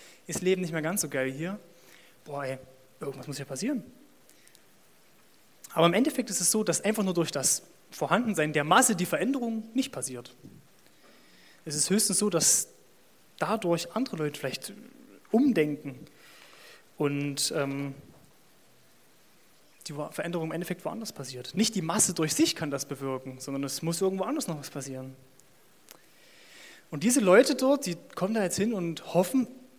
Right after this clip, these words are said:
ob der jetzt, der so ein bisschen Trubel macht, sag ich mal, ist es wirklich der Messias? Aber sie wissen nicht so genau, wie ist denn eigentlich dieser Erlöser?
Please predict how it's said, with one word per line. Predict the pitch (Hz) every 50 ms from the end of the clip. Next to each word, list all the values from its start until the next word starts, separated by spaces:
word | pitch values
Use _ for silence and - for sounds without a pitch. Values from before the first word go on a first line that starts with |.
| - -
ob | - - - - -
der | 196 208 226 240
jetzt, | 220 220 226 220 - - - - - - - -
der | 160
so | 151
ein | 151
bisschen | 151 - - 143 135 - -
Trubel | - - 185 214 208
macht, | 160 151 143 -
sag | - 147 143
ich | 143 139
mal, | 151 143
ist | 143 - - -
es | - -
wirklich | - 175 185 190
der | - 156
Messias? | 135 135 127 - - 233 208 147 123 - - - - -
Aber | - 151 147
sie | - - -
wissen | 262 269 - 311
nicht | 254 -
so | - 208
genau, | 170 170 165 160 156 165 165 165 160 147 - - - - - - - _ _ - - - - - _ _ _ _ _ _ _ -
wie | - 185
ist | 208 - -
denn | 285 233
eigentlich | 170 147 139
dieser | - 151 139 147
Erlöser? | 135 131 131 135 139 143 143 - 139 127